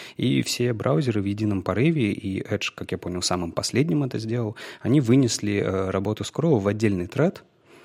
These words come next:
что даже если вы, э, даже если ваш интерфейс висит, вы всё равно можете поскроллить и увидеть какие-то взаимодействия. И я, конечно, не могу,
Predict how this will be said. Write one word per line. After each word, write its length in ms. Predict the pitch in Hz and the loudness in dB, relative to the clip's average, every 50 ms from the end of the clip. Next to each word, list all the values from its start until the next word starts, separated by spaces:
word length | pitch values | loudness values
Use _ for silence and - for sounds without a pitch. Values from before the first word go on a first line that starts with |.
| - - - _ _ - | -20 -20 -20 _ _ -8
что 500 | - - - - 104 104 104 101 104 101 | -8 -8 -4 -2 0 2 2 2 2 2
даже 280 | 98 104 113 113 107 104 | 4 4 4 4 4 2
если 340 | 104 104 107 - - 104 98 | 2 0 0 0 -2 -4 -4
вы, 400 | 95 95 104 110 104 92 - - | -2 0 2 2 2 2 0 -2
э, 320 | - 98 95 90 90 92 | -4 -4 -4 -2 -2 -2
даже 240 | - 98 101 95 98 | -2 -2 -2 -2 -2
если 220 | 95 95 - - 98 | -4 -4 -4 -4 -4
ваш 180 | 101 98 - 92 | -4 -4 -4 -6
интерфейс 440 | 92 - 101 - - 98 98 - | -4 -4 -4 -4 -4 -6 -6 -4
висит, 340 | - 98 95 - 95 98 - | -4 -4 -4 -2 -4 -2 -2
вы 80 | - 113 | -2 -2
всё 180 | - - - | 0 0 0
равно 220 | 113 117 110 98 98 | 0 0 0 -2 -2
можете 320 | 101 101 101 - - - | -4 -4 -6 -8 -10 -10
поскроллить 640 | - - - - - - 135 143 123 98 92 - - | -10 -10 -8 -8 -4 -2 -2 0 0 -2 -4 -6 -8
и 360 | - 95 90 92 92 87 87 90 | -6 -4 -4 -4 -4 -4 -4 -4
увидеть 380 | 92 95 95 110 110 - - | -4 -4 -2 -4 -4 -4 -8
какие-то 360 | - - - - 98 - - | -12 -12 -8 -8 -6 -6 -6
взаимодействия. 760 | 90 90 95 98 98 98 95 92 87 82 - - - - 107 - _ - - - - - - - _ - | -8 -6 -4 -4 -4 -4 -4 -4 -6 -8 -10 -12 -12 -14 -14 -14 _ -20 -20 -20 -20 -20 -20 -20 _ 2
И 80 | 110 | 4
я, 120 | 107 127 127 | 4 4 4
конечно, 360 | - 120 123 131 - - 110 | 4 2 2 2 2 2 2
не 120 | 107 113 | 4 4
могу, 480 | 113 120 123 123 120 117 110 101 98 | 4 4 4 4 4 4 4 2 0